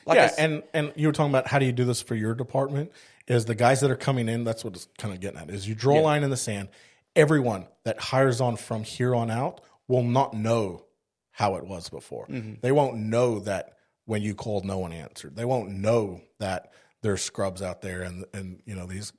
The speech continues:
Speaker 2: these guys that are talking noise and, uh, because all they're going to see is guys that wanna help, guys that are invested in my success. And so that's becomes the new normal. And then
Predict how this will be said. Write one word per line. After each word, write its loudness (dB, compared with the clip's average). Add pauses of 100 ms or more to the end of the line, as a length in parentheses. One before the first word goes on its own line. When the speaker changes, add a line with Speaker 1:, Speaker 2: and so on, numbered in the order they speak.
Speaker 2:
these -12
guys -4
that -10
are -12
talking -14
noise -12
and, -16 (520)
uh, -12
because -2 (120)
all 2
they're -2
going -4
to -12
see -4 (140)
is -8 (1040)
guys 0
that -12
wanna -12
help, -14 (220)
guys 0
that -4
are -8
invested -8
in -10
my -10
success. -14 (400)
And -6
so -2
that's 0
becomes 0
the 0
new 2
normal. -4 (340)
And -2
then 2